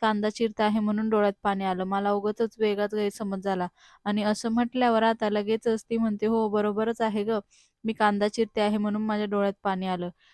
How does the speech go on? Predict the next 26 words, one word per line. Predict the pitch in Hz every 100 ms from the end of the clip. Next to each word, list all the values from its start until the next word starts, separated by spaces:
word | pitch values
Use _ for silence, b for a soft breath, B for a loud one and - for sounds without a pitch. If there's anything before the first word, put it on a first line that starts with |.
| b -
तेव्हा | 202 196 214
आता | 226 202
ती | 214
म्हणते | 214 226 233 208 - _ _ -
की | 226
"आनंदाची | 208 220 220 220 233
बातमी | 214 208 233
माहिती | 240 214 214
आहे | 254
ना | 240 -
तुम्हाला?" | 202 190 180 185 _ _ _
तर | 208
आता | 202 208
लगेच | 208 202 214
ती | 226
म्हणते, | 226 202 202 202
"बरं | 214 233 226
बोल, | 240 220
कुठल्या | 233 220 240 220
आनंदाची | 208 208 208 214
बातमीबद्दल | 202 - 202 196 185 196
बोलत | 190 190 185
होती?" | 202 - 190 - _ _ _ _ _ _ _ _ _ -
तर | 208
सगुणा | 208 190 190 196
म्हणते, | 208 233 233 214